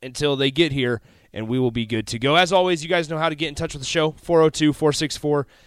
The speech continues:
five six eight five, the Honda of Lincoln hotline, the Sartor Hamann text line. Both those will be open for you guys, as well as the Sartor Hamann Jewelers video stream. We are live on all those platforms, Facebook, YouTube, Twitch, and Twitter. You can always reach out to us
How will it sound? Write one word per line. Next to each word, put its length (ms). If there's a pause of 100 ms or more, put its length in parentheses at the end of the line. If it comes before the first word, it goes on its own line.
five 300
six 420
eight 220
five, 460
the 100
Honda 220
of 100
Lincoln 220
hotline, 500
the 80
Sartor 300
Hamann 260
text 280
line. 220
Both 240
those 300 (340)
will 140
be 100
open 220
for 180
you 80
guys, 340
as 160
well 200
as 100
the 80
Sartor 300
Hamann 260
Jewelers 300
video 240
stream. 280
We 120
are 100
live 400 (340)
on 140
all 160
those 240
platforms, 640
Facebook, 460 (420)
YouTube, 400
Twitch, 320
and 180
Twitter. 320 (260)
You 100
can 40
always 220
reach 180
out 140
to 160
us 260